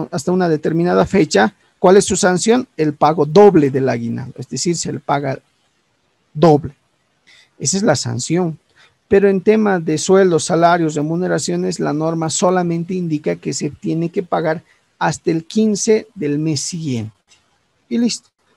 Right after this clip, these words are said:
no establece ninguna sanción al respecto. Deberes del empleador, también el empleador tiene el deber de pagar los aportes a la seguridad a corto y largo plazo. A corto plazo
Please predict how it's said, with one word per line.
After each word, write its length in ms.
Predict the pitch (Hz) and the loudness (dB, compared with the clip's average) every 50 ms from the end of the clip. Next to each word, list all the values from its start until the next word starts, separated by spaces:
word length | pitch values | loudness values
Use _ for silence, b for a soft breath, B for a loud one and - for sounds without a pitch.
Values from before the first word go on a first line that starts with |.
| _ _ - | _ _ -6
no 140 | 170 170 | -4 -4
establece 500 | 180 - - 175 156 151 156 156 - 175 | -4 -2 -2 -4 -4 -4 -4 -6 -8 -8
ninguna 420 | 151 151 151 135 131 143 147 147 143 | -10 -8 -8 -8 -8 -8 -8 -8 -8
sanción 600 | 135 - 143 131 127 - - 156 175 202 214 - _ _ _ | -10 -10 -10 -10 -10 -8 -6 -6 -6 -8 -10 -12 _ _ _
al 260 | 180 147 139 131 123 | -8 -8 -6 -6 -8
respecto. 400 | 127 123 - - _ 170 - _ _ _ _ _ _ b b b b b b b b _ - | -10 -12 -14 -16 _ -20 -20 _ _ _ _ _ _ b b b b b b b b _ -14
Deberes 480 | 180 165 156 196 208 233 226 226 196 | -4 4 6 6 8 8 6 4 2
del 140 | 202 196 202 | 0 0 0
empleador, 420 | 202 185 208 214 220 226 247 240 | 0 0 0 2 2 2 2 0
también 560 | 226 - 185 160 151 151 160 175 190 208 247 - _ _ | 0 -2 -4 -4 -4 -4 -4 -4 -4 -4 -6 -8 _ _
el 160 | - 165 147 147 | -8 -6 -6 -6
empleador 500 | 156 170 165 185 170 165 165 165 156 - | -6 -6 -6 -6 -6 -4 -4 -6 -8 -8
tiene 400 | _ - 190 190 196 196 190 190 | _ -4 -2 -2 -2 0 -2 -2
el 140 | 170 160 | -2 -2
deber 340 | 156 160 160 160 165 170 170 | -4 -4 -2 -2 -4 -4 -4
de 140 | 160 160 151 | -4 -6 -4
pagar 380 | 139 - 160 151 160 165 175 175 | -2 0 0 2 2 0 -2 -2
los 260 | 170 160 156 - 165 | -4 -6 -6 -6 -6
aportes 680 | 139 139 - 185 196 196 185 - - 180 175 170 - - - | -6 -4 -2 0 0 0 -2 -4 -6 -6 -6 -6 -8 -8 -6
a 100 | 175 165 | -4 -2
la 140 | 160 156 | -2 -2
seguridad 920 | 147 - - - 160 156 165 160 165 165 165 170 165 160 185 202 214 208 - _ _ _ _ _ _ _ _ _ _ _ _ _ _ _ | -4 -4 -6 -6 -6 -6 -4 -4 -4 -2 -2 -4 -2 0 2 2 2 0 -2 _ _ _ _ _ _ _ _ _ _ _ _ _ _ _
a 160 | - 135 123 | -10 -8 -8
corto 680 | - _ _ - 220 220 233 226 220 - - 233 233 - _ _ - | -10 _ _ 4 6 6 6 6 2 0 0 0 0 0 _ _ -6
y 140 | 180 180 | -4 -2
largo 540 | 202 170 160 156 147 143 143 135 127 135 127 | 0 0 2 2 0 0 -2 -2 -4 -6 -8
plazo. 560 | - - - - - - - - - - _ _ _ | -8 -10 -16 -16 -16 -16 -18 -18 -20 -20 _ _ _
A 140 | - 185 180 | 0 0 0
corto 340 | - - 247 247 - - 233 | 2 2 2 2 4 2 0
plazo 500 | 214 - 226 220 202 185 - 233 277 | 2 2 2 2 2 2 2 0 -2